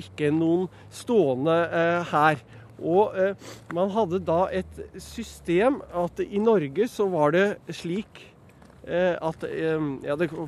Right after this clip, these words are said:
må jo for øvrig sies da, at, eh, vi var da i union med, med Danmark, og, og i, i Norge så var det slik at, eh, vi hadde et, eh, system hvor, eh, eh, det gikk ut på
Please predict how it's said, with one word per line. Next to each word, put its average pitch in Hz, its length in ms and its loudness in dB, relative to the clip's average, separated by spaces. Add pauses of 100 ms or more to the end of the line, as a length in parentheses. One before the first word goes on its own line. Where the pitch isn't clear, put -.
(260)
må 156 180 2
jo 156 60 4
for 170 280 0
øvrig 147 240 2
sies 165 280 -4
da, 165 200 2 (240)
at, 156 180 -8
eh, 160 120 4
vi 151 280 2
var 156 220 6
da 156 260 4
i 170 400 0
union 165 340 6
med, 175 300 6
med 190 180 2
Danmark, 208 460 4
og, 196 320 0
og 190 80 2
i, 196 100 2 (640)
i 190 220 0
Norge 196 340 4
så 220 160 -2
var 190 160 4
det 214 140 4
slik 185 480 -8
at, 165 380 -4
eh, 196 160 0 (840)
vi 139 80 -2
hadde 160 240 0
et, - 100 -16
eh, 185 580 -6
system 208 580 0 (100)
hvor, 185 300 -2 (340)
eh, 208 320 -8
eh, 196 560 -2 (100)
det 196 220 -2
gikk - 160 -12
ut 185 60 -6 (240)
på 190 260 0